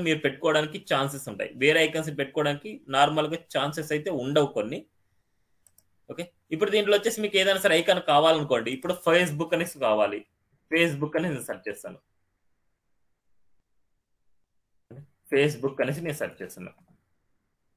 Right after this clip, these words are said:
ఈ Facebook లో కూడా ఏదైతే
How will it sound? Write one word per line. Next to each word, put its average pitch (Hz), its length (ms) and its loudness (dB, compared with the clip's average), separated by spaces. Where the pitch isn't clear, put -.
ఈ 254 40 2
Facebook 220 420 2
లో 233 140 4
కూడా 180 160 6
ఏదైతే 214 340 4